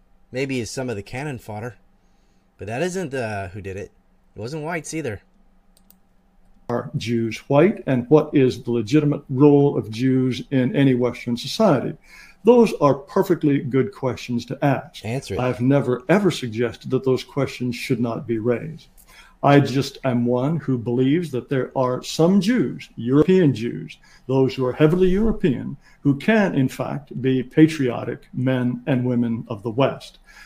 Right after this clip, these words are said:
Speaker 2: I think we make a terrible mistake when we assume that just because the A D L and the S P L C, they reflect an aspect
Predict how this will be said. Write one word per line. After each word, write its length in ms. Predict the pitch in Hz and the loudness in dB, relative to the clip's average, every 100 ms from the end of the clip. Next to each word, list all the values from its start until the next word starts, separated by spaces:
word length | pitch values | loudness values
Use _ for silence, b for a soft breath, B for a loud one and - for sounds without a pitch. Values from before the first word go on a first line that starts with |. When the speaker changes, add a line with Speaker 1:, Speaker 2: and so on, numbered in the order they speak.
| b | b
Speaker 2:
I 100 | - | -4
think 280 | 135 143 135 | 0 0 2
we 100 | 131 | 0
make 240 | 127 120 117 | 0 -2 -4
a 40 | |
terrible 400 | - 147 135 123 | 0 2 4 2
mistake 580 | 123 - - 165 - _ b b - | 0 -2 2 2 0 _ b b 0
when 180 | 135 | 2
we 100 | 135 | 4
assume 480 | 131 - 170 165 160 | 4 2 2 4 2
that 160 | 120 - | 0 0
just 280 | 170 160 - | 0 0 -4
because 600 | - 143 131 127 127 - | -6 0 2 2 0 -6
the 100 | - | 0
A 160 | 139 135 | 4 4
D 200 | 127 123 | 4 2
L 400 | 131 127 127 127 | 2 2 0 -2
and 120 | 120 | 0
the 80 | 127 | 0
S 120 | 123 | -2
P 200 | - 120 | -6 -8
L 140 | 117 | -6
C, 520 | - - 165 160 156 156 B B 113 | -8 4 8 8 6 2 B B 0
they 240 | 139 180 | 6 8
reflect 640 | 202 170 - 127 127 - - 123 | 8 0 -2 -2 -2 -10 -10 -8
an 120 | 117 | -4
aspect 640 | 143 156 - - 131 - | -2 -2 -4 -4 -4 -4